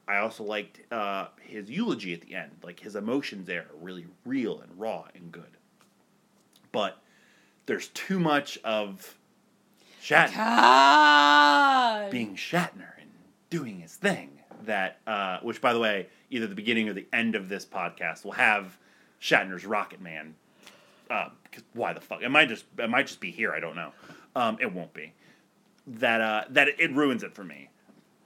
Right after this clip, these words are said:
Speaker 1: I thought Montalban was dope. I thought he had such a presence, such an evil bastard, but such a calculated, smart
Speaker 2: And I like how he actually looked different than how he looks every day.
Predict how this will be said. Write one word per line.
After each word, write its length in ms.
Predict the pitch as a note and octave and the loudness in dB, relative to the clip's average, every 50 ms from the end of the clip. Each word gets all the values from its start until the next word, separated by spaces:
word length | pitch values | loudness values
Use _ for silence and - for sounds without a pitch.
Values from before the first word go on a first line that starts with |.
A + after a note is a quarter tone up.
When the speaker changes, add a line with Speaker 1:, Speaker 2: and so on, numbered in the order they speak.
| _ - | _ 0
Speaker 1:
I 120 | C3 C3+ | 0 0
thought 240 | C3 - D3+ B2+ A#2+ | 0 0 -2 -2 -2
Montalban 680 | A#2+ A#2+ A#2+ B2 B2+ B2 C3+ C3 A#2 A2+ A2 A2 G#2 | -2 -2 -2 -2 -2 -4 -6 -6 -4 -4 -4 -4 -4
was 220 | F#2 E2+ D#2 D2+ D#2+ D#2+ _ _ - | -8 -12 -14 -16 -20 -20 _ _ -6
dope. 380 | B2 G#2 F#2 D#2+ - - _ - _ _ _ _ _ - | -4 -4 -4 -4 -8 -12 _ -20 _ _ _ _ _ -6
I 140 | F#2+ G2+ G#2 | -6 -6 -6
thought 340 | - - A#2 G2+ F#2+ - | -6 -6 -6 -6 -6 -6
he 260 | - - - - A2+ G2 | -10 -14 -14 -12 -12 -10
had 480 | F2+ G#2 G2+ G2 F#2+ F#2+ F#2 F#2 F2+ - _ _ _ _ | -8 -6 -4 -4 -4 -4 -6 -8 -12 -14 _ _ _ _
such 560 | _ - - - - - - D3+ C#3+ C#3+ - C#3 | _ -20 -16 -16 -8 -2 0 2 2 2 0 -4
a 60 | B2+ | -6
presence, 640 | - - - A#2 G#2 G2+ F#2+ F#2 F#2+ F#2 F2+ - - | -6 -6 -6 -4 -4 -4 -4 -6 -10 -12 -12 -14 -14
such 260 | - - A2 G#2 - | -10 -10 -10 -10 -10
an 100 | G#2+ G#2 - _ | -14 -16 -16 _
evil 340 | - C#3 C#3+ C#3+ C#3 B2 A#2 | -8 -4 -2 -2 0 -2 -2
bastard, 600 | G2+ - G#2+ F#2+ F#2 F2+ - - - F#2+ F#2 F2 | -4 -4 -2 -2 -2 -2 -4 -8 -12 -12 -12 -12
but 120 | E2+ F#2 - | -14 -16 -18
such 120 | F#2 F2 | -18 -20
a 40 | F2 | -20
calculated, 760 | - - - A#2+ A#2 A#2 - - A2 A2 G#2 G2+ G2 F#2+ F#2 - - - - - _ | -20 -16 -10 -8 -8 -8 -8 -8 -6 -6 -4 -6 -6 -10 -14 -18 -20 -20 -20 -20 _
smart 560 | - - - - - C3 B2 A#2+ A#2+ A#2 - | -20 -18 -18 -14 -10 -6 -4 -2 0 0 2
Speaker 2:
And 80 | C#3 E4+ | 2 2
I 60 | F4 | 4
like 180 | F4 G4 G#4 G4+ | 2 2 2 2
how 120 | G4+ F#4 | 0 0
he 80 | F#4 F4 | 2 2
actually 220 | E4+ F4 F#4 E4+ | 0 0 -2 -4
looked 240 | D#4 D#4+ D#4 D#4+ - | -4 -4 -4 -4 -4
different 600 | C4 C4+ C4+ C4+ - C4 A#3 G#3+ G3+ G3+ - - _ _ _ _ _ - - _ _ _ _ - | -4 -4 -4 -4 -4 -6 -6 -6 -6 -8 -12 -18 _ _ _ _ _ -20 -20 _ _ _ _ -12
than 140 | A#3 A#3+ | -10 -8
how 160 | A3+ B3+ B3+ B3 | -6 -4 -4 -4
he 100 | B3 A#3 | -2 -2
looks 220 | A#3+ A#3+ B3 - | -4 -4 -4 -4
every 260 | A3+ G#3+ G3+ G#3+ G3+ | -4 -4 -4 -6 -10
day. 400 | F3+ G3 F3+ E3 C#3+ - - F3+ | -8 -8 -10 -10 -10 -12 -16 -20